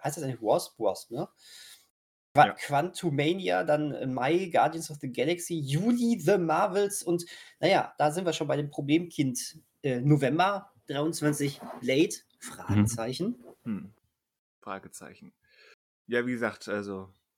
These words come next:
Speaker 2: Bas-, Bassam Tariq ist raus. Jetzt kommen die Spekulationen und Überlegungen, wer ersetzt sie. Äh, die heißesten Kandidaten, zumindest was, was so Online-Theorien betrifft, ähm, sind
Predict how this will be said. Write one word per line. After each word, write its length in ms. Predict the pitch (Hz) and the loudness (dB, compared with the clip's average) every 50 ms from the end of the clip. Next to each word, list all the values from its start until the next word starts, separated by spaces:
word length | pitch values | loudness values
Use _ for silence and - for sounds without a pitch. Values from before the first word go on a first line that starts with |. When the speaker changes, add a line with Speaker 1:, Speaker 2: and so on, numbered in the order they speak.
| _ _ _ | _ _ _
Speaker 2:
Bas-, 220 | - 110 107 - - | -12 -12 -12 -12 -14
Bassam 300 | - 117 110 - 123 117 | -14 -14 -10 -10 -10 -10
Tariq 280 | - 123 117 117 123 110 | -8 -8 -8 -8 -8 -10
ist 180 | 110 107 - | -12 -12 -6
raus. 400 | 113 123 135 151 160 160 - - - | -4 -2 -2 -2 -2 -6 -10 -12 -10
Jetzt 300 | 127 120 - - - - | -10 -10 -10 -14 -18 -14
kommen 220 | - 135 131 131 | -10 -8 -6 -4
die 120 | 123 120 120 | -4 -6 -6
Spekulationen 840 | - - - 135 - 127 123 123 - - - - 131 139 143 139 | -8 -10 -10 -8 -6 -4 -4 -4 -6 -8 -8 -6 -4 -4 -2 -4
und 60 | 127 113 | -4 -4
Überlegungen, 560 | 113 120 117 123 127 123 123 120 127 113 101 | -4 -4 -2 -2 -2 -2 -2 -4 -6 -4 -4
wer 140 | 117 113 85 | -2 -2 -2
ersetzt 380 | 110 104 117 127 127 - - | -2 -4 -6 -8 -8 -10 -10
sie. 260 | - 131 131 135 135 - - - _ _ _ | -8 -8 -8 -8 -8 -12 -20 -20 _ _ _
Äh, 180 | - 107 113 110 | -6 -4 -4 -2
die 180 | 107 110 101 | -2 -4 -4
heißesten 460 | - 131 156 160 - - - - 127 | -2 -2 -4 -4 -6 -10 -8 -8 -8
Kandidaten, 580 | 113 - 123 113 113 104 - 107 101 107 - 120 | -8 -6 -6 -6 -6 -4 -2 -2 -2 -2 -4 -6
zumindest 440 | 113 - 107 104 104 98 - - - | -10 -8 -6 -6 -6 -8 -10 -10 -8
was, 260 | 98 95 - - - | -8 -8 -10 -12 -14
was 140 | 95 92 - | -14 -14 -14
so 140 | - - - | -14 -14 -6
Online-Theorien 960 | - 104 127 131 117 92 87 87 85 - - 101 95 92 95 98 101 101 98 92 | -4 -4 -2 -2 -2 -4 -4 -6 -10 -10 -10 -10 -8 -8 -8 -8 -8 -8 -8 -10
betrifft, 540 | 101 - - - - 117 120 - _ - | -10 -14 -16 -12 -12 -12 -12 -12 _ -10
ähm, 500 | - 101 107 107 104 101 104 104 104 95 | -6 -4 -4 -4 -2 -2 -4 -4 -6 -6
sind 340 | 92 98 117 117 127 123 - | -6 -6 -6 -6 -6 -8 -10